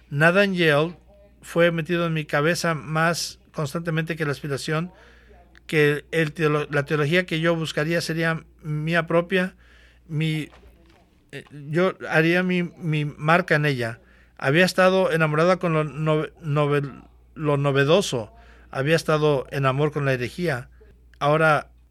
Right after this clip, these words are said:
estaba despertando de este enamoramiento para encontrarme con una memoria estable de dos mil años,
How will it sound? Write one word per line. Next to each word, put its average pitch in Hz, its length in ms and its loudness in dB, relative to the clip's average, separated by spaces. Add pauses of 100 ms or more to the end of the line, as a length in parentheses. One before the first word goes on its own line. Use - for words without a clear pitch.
(320)
estaba 180 360 2
despertando 165 680 -2
de 156 100 -2
este 139 460 -2 (440)
enamoramiento 139 760 -2
para 127 220 0
encontrarme 139 540 -4
con 135 160 -4
una 139 380 -2 (380)
memoria 139 720 0 (560)
estable 139 380 0
de 127 60 0
dos 123 180 -6
mil 139 220 -6
años, 127 480 -8